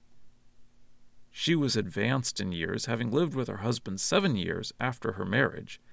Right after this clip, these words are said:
and herself as a widow up to eighty-four years, who did not depart from the temple with fastings and prayers, serving night and day.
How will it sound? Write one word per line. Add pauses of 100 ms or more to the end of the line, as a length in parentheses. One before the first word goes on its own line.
(480)
and
herself
as
a
widow
up
to
eighty-four
years, (480)
who
did
not
depart
from
the
temple
with
fastings
and
prayers,
serving
night
and
day.